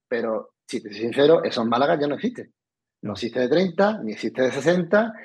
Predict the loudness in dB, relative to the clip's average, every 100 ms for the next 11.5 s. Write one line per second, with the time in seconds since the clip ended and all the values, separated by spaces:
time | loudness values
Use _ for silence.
0 | -8 -6 -4 -4 -2 -2 0 2 2 2
1 | 0 -2 -2 _ _ _ _ -12 -8 -4
2 | -2 -2 -4 -2 -2 -2 -6 -6 -4 -2
3 | -2 -4 -4 -2 -2 -2 -2 -2 0 0
4 | 2 2 2 0 -4 -6 0 4 4 0
5 | _ _ _ _ -10 -8 -8 -10 -8 -6
6 | -6 -6 0 0 0 -4 -6 -6 -8 -12
7 | -6 -4 -2 2 2 2 0 -6 -8 -6
8 | -6 -6 -6 -8 -6 -6 -6 -4 0 2
9 | 4 2 0 -6 _ _ _ _ _ -6
10 | -2 0 0 0 0 0 0 -2 -6 0
11 | 2 2 0 0 -4